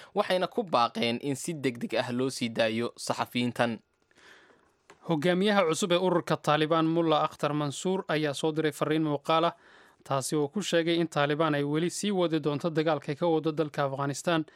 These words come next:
Speaker 2: ilaa iyo inta shareecada Islaamka laga dhaga-, laga dhaqan gelinayo dalkaasi. Hogaamiyaha cusub ee Taliban, Mukhtar, waa Mullah Akhtar, ayaa sheegay in dhammaan go'aamada la qaadan doono ee ku saabsan nabadda iyo dagaalka ay noqon doonaan kuwo ku dhisan shareecada Islaamka.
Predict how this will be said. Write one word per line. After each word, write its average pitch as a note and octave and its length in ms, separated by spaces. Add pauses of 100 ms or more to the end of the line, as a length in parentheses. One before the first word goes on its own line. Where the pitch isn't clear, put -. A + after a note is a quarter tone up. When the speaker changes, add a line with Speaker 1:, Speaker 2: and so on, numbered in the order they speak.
(340)
Speaker 2:
ilaa G3+ 260
iyo E3+ 140
inta D#3 140
shareecada D#3 400
Islaamka D3 440
laga D3 260
dhaga-, D#3 280 (320)
laga D3+ 380 (100)
dhaqan D#3+ 320
gelinayo C#3+ 320
dalkaasi. C3+ 500 (460)
Hogaamiyaha D3 500
cusub D3 420
ee C#3+ 140
Taliban, D3+ 460
Mukhtar, D3 640
waa D3 200
Mullah D#3 420
Akhtar, F3 320
ayaa D3+ 240
sheegay D#3+ 340 (400)
in E3+ 140
dhammaan D#3+ 320
go'aamada D3+ 400
la C#3 140
qaadan D3+ 320
doono D#3+ 200
ee D3+ 60
ku F3+ 140
saabsan D#3 400
nabadda D3+ 300
iyo D#3 100
dagaalka D3+ 440
ay - 60
noqon D3+ 240
doonaan E3 300
kuwo E3 320 (120)
ku - 120
dhisan D#3 300
shareecada C#3 420
Islaamka. D3 500